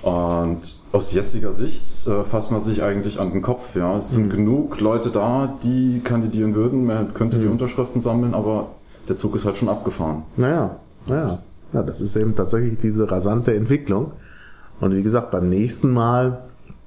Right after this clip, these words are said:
Speaker 2: muss das alles besser laufen. Also was ich auch ganz wichtig finde beim nächsten Mal oder vielmehr dann auch auf Landesebene, wenn es dann um die nächsten Wahlen geht, da gibt's ja zweitausendzehn schon wieder Wahlen und zweitausendelf,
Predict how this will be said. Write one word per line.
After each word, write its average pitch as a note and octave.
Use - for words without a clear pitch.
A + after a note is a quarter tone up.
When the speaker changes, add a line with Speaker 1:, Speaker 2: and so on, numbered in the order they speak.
Speaker 2:
muss A#2+
das G#2+
alles G2+
besser F3+
laufen. D#2
Also E2+
was G2+
ich A2
auch G#2+
ganz G#2
wichtig C#3+
finde C#3+
beim A2
nächsten C3
Mal B2
oder F2+
vielmehr F#2
dann F2+
auch F2+
auf E2
Landesebene, B2
wenn G2
es G2
dann G2
um G2
die F#2+
nächsten G2
Wahlen G#2
geht, B2+
da G2+
gibt's G2+
ja F#2
zweitausendzehn F2+
schon B2+
wieder B2+
Wahlen C3+
und G2+
zweitausendelf, G2+